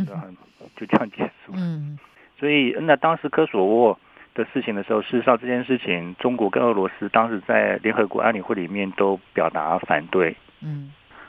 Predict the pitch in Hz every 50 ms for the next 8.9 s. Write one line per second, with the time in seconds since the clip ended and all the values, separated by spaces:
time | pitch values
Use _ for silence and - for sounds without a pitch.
0 | - - 113 98 123 120 127 - 120 117 101 90 92 104 107 - - 104 104 120
1 | 123 117 110 98 113 104 - - 107 101 - 127 123 117 123 123 123 101 82 -
2 | - 90 - - 110 101 98 101 92 90 82 - 123 117 117 - 127 113 98 98
3 | - 113 107 95 92 104 110 101 - 113 104 98 95 - - 98 95 - 123 110
4 | - 95 85 85 92 92 87 87 107 104 - - - - - 104 95 - 80 90
5 | 110 98 90 90 - 95 87 90 - - 101 85 - - _ - 175 160 147 135
6 | 127 127 - - 120 110 - 131 110 95 95 95 101 - - 85 76 78 - _
7 | _ _ - _ - 160 151 143 135 131 131 139 _ _ _ - - - - -
8 | - 117 104 - 123 113 110 - - 156 156 - 139 131 104 101 117 123